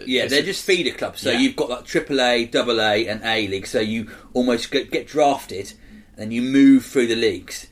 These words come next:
Speaker 1: So you can have your, you can be in this, supporting this independent team.
Speaker 2: So it's sewn up, basically. There's no way in. Is the
Speaker 1: Well, you
Speaker 2: idea.
Speaker 1: have to go through these independent leagues, but
Speaker 2: Yes.
Speaker 1: you lose if you're really good.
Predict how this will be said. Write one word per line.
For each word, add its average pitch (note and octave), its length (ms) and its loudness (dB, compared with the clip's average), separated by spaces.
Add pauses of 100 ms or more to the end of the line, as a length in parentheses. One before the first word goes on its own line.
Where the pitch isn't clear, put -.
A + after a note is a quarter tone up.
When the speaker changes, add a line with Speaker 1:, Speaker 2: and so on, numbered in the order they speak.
(220)
Speaker 1:
So - 140 -8
you B2+ 100 0
can A#2+ 120 -6
have B2 160 -2
your, A#2+ 100 0
you B2+ 100 -2
can A#2+ 120 -8
be B2 100 2
in A#2+ 60 -4
this, A2+ 220 -6
supporting A2+ 360 -4
this G#2+ 160 -6
independent A2 500 -6
team. F#2+ 320 -6
Speaker 2:
So D3 200 0
it's C#3+ 160 -2
sewn D3 260 2
up, A2 180 -2
basically. G2 500 -6
There's G2+ 200 -8
no G#2 480 -2
way G2 340 -4
in. D2+ 220 -16 (180)
Is G2 200 -16
the F#2+ 100 -12
Speaker 1:
Well, D3+ 100 2
you D#3 100 0
Speaker 2:
idea. E3 80 0
Speaker 1:
have F3+ 80 -4
to D3 80 -10
go C#3 200 0
through C3+ 160 -2
these B2 80 -2
independent C3 380 -4
leagues, A2+ 180 -4
but B2+ 140 -12
Speaker 2:
Yes. C#3 180 -6
Speaker 1:
you C#3+ 240 4
lose C#3+ 400 6
if C3 140 -4
you're D#3 100 4
really C#3 220 2
good. G#2 360 -2